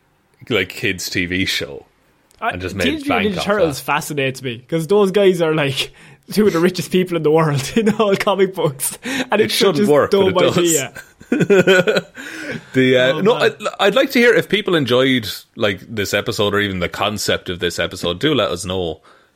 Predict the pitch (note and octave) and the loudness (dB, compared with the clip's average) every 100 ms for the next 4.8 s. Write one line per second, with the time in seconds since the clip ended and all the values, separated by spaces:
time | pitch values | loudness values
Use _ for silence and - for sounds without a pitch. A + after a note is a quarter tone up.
0 | - D#2 D2 D2+ D2+ D#2 D2 - _ _ | -8 -4 -4 -4 -6 -10 -16 -18 _ _
1 | - E2 D#2 D2+ - D#2+ - E2 D#2+ F2 | -6 -6 -8 -16 -12 -12 -10 -10 -8 -8
2 | E2+ - E2+ E2 D#2+ D#2 E2 F2 E2 _ | -8 -6 -8 -10 -12 -8 -8 -6 -8 _
3 | - - E2 D#2 - F2 E2+ _ _ _ | -18 -12 -10 -10 -6 -6 -6 _ _ _
4 | _ D#2 D#2+ D#2 D#2+ D#2+ E2+ D#2+ | _ -10 -8 -8 -10 -8 -6 -6